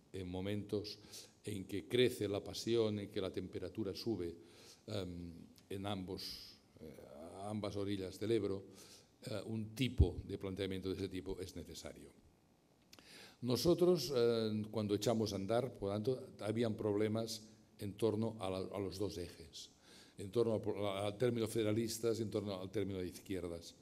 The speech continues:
En dos mil doce se asistía a una, a una fuerte recentralización política a manos del gobierno Rajoy y, por otra parte, se asistía a la voluntad creciente de afirmar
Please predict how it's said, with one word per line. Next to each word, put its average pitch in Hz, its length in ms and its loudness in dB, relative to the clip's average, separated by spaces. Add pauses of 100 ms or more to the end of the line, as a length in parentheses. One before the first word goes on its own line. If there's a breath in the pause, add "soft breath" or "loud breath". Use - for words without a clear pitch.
(400 loud breath)
En 101 120 -6
dos 95 200 -2
mil 95 180 -2
doce 117 400 4
se - 120 -4
asistía 98 680 -2 (500 loud breath)
a 104 100 -8
una, 95 560 -2
a 80 140 -12
una 90 180 -8
fuerte 120 600 2
recentralización 90 880 -6
política 90 580 -6 (640 loud breath)
a 92 120 -8
manos 95 360 -6
del 90 140 -2
gobierno 87 480 -4
Rajoy 117 480 2 (340 loud breath)
y, 113 100 -8
por 98 120 -2
otra 92 220 0
parte, 95 320 -2
se 87 120 -2
asistía 87 560 -4
a 101 40 -2
la 95 80 -2
voluntad 92 560 -4 (120)
creciente 113 760 -2 (760 loud breath)
de 101 200 -4
afirmar 92 640 -4